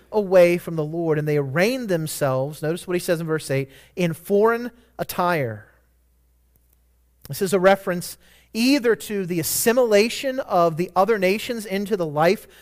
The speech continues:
of Israel, or a reference to these alliances that these, that these rulers were making with these other nations. And we see that as a problem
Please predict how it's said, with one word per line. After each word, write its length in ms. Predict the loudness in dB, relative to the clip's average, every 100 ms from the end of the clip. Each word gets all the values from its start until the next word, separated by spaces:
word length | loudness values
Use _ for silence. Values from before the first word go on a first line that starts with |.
| _
of 160 | -2 0
Israel, 600 | 6 4 4 0 -2 -2 -10 _ _ _ 4
or 380 | 8 8 6 0 -16 0
a 140 | 2
reference 460 | 6 4 4 -4 -4
to 140 | -6
these 200 | -4 0
alliances 1000 | 0 2 4 4 4 0 -4 -4 -4 0
that 240 | 0 0
these, 260 | -2 -4 -6 -12 -20 _ 0
that 160 | 0
these 180 | 0 -4
rulers 560 | 2 4 4 2 -2 -2
were 100 | -4
making 640 | 4 4 4 -2 -6 0
with 200 | -2 -2
these 180 | -2 0
other 180 | 2
nations. 420 | 2 0 -2 -6 -6
And 80 |
we 120 | -6 -4
see 180 | -2
that 160 | 4 4
as 120 | 4
a 40 | -2
problem 560 | 0 4 4 4 -4